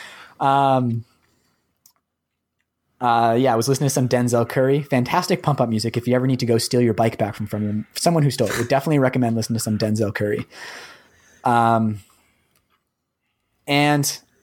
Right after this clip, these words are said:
I called him, like, twenty minutes out 'cause he's like, "Yeah, just call me when you're getting here and we'll make sure that, uh, I'm on my way." So I call him. And he's like, "Oh, man, like, I thought I would call you. I'm, like, an hour and away. Like, is there any way we can do this tomorrow?" Like,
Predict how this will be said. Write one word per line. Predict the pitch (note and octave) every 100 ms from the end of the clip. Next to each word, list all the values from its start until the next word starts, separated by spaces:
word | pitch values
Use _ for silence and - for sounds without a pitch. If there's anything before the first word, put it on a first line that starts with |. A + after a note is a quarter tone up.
| _
I | -
called | C#3+ A3 G#3
him, | F#3
like, | F3 D3
twenty | D3+ C#3
minutes | C3+ B2
out | A2
'cause | A#2+
he's | A#2+
like, | B2
"Yeah, | G#3 C#3
just | A#2
call | D#3+
me | D#3
when | D3+
you're | C#3
getting | C#3+ D3+
here | F#3
and | D#3+
we'll |
make | A#2+ A#2+
sure | - B2+
that, | A#2+ A2+
uh, | A2 G#2 A#2 - -
I'm | A2+
on | A2
my | G#2+
way." | G#2 B2 D3+ D#3 _ _ _ _ _ _ _ -
So | -
I |
call | D#3 G#3+ G3+
him. | C3+ E3+ - _ - - _ _ -
And |
he's | C#3+
like, | - B3
"Oh, | A3 A3 G#3
man, | G#3 B3 A#3 G3
like, | G3 F#3+
I | - A#3+
thought | A#3+ A#3
I | A3+
would | A3 G3+
call | A3 G#3+
you. | G#3+ C4+ C4+ D#3+ B2 - - -
I'm, | G3+
like, | G3+
an | G3 G3+
hour | F#3 F#3+
and |
away. | F#3 F3+ E3+
Like, | C#3+
is | C#3+
there | E3
any | E3+
way | F3+
we | F3
can | D#3+
do | D#3
this | D#3
tomorrow?" | - D3 D#3+ F3+ G3 G3 -
Like, | D#3 D3